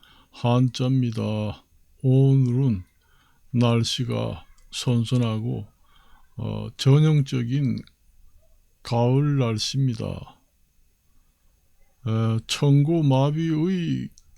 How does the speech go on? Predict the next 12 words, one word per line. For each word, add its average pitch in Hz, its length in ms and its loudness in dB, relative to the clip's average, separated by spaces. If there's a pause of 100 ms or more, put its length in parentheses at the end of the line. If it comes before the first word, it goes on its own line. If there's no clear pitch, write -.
계절이고, 131 840 2 (720)
어, 107 720 -6
입맛이 151 680 2 (720)
땡기는 139 1200 2 (960)
계절이다. 127 840 2 (320)
아, 98 320 -10 (220)
그렇게 123 480 -4
이제 104 340 -10 (1000)
얘기를 127 420 4
하고 120 240 -2
있습니다. 113 500 -6 (360)
그리고 139 640 2